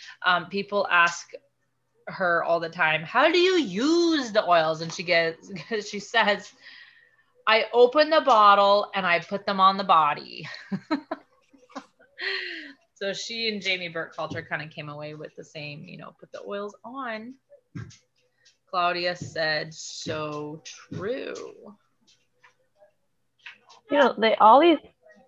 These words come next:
Speaker 2: all these diamonds probably say that all the time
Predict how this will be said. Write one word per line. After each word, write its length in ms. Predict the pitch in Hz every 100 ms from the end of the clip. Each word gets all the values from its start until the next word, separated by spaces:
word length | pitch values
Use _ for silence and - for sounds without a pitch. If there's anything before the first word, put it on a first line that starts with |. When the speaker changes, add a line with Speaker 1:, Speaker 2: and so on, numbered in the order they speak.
| -
Speaker 2:
all 160 | - 262
these 320 | 311 311 247 -
diamonds 480 | - 190 196 190 190
probably 440 | - 190 196 214 214 -
say 200 | 170 175
that 300 | 185 190 196 -
all 220 | 170 180
the 140 | 190
time 480 | 185 165 175 190 196